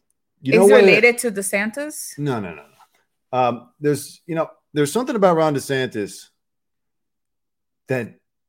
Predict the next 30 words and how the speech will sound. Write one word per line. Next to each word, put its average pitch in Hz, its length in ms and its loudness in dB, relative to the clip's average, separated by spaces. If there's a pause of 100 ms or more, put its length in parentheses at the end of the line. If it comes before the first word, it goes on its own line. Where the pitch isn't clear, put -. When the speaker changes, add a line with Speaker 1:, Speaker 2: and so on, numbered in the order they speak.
(200)
Speaker 1:
unnerves 123 840 -6
me. 82 300 -20 (240)
Speaker 2:
Why? 180 600 -6
Speaker 1:
I 135 100 -8
don't 147 180 -8
know. 120 140 -10
You 139 140 -8
know, 147 240 -6 (240)
this 175 160 -6
is 214 80 -4
a 180 80 0
theory 143 560 -4
that 104 180 -8
I 98 160 -8
have. 90 300 -8
Speaker 2:
Vibes? 226 560 -2 (480)
Speaker 1:
No, 156 220 -4
no, 127 100 -8
no. 92 120 -10
It's 113 140 -14
a 160 60 -14
theory 165 260 -8
that 120 100 -4
I 107 60 -6
have, 82 240 -10 (200)
is 110 240 -12
that 104 320 -10 (800)
he 127 120 -18
doesn't 190 500 -10
have 143 280 -10